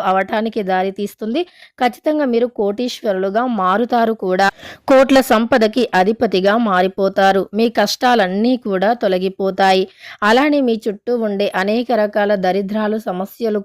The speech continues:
కూడా తొలగిపోతాయి. అలానే మీరు కోరుకున్నంత ఐశ్వర్యం, ధనం కూడా వచ్చి తీరుతుంది. సంపూర్ణ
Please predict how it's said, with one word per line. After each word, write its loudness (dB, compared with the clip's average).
కూడా 2
తొలగిపోతాయి. 2
అలానే 2
మీరు 0
కోరుకున్నంత -2
ఐశ్వర్యం, -2
ధనం 0
కూడా 0
వచ్చి -4
తీరుతుంది. -2
సంపూర్ణ 0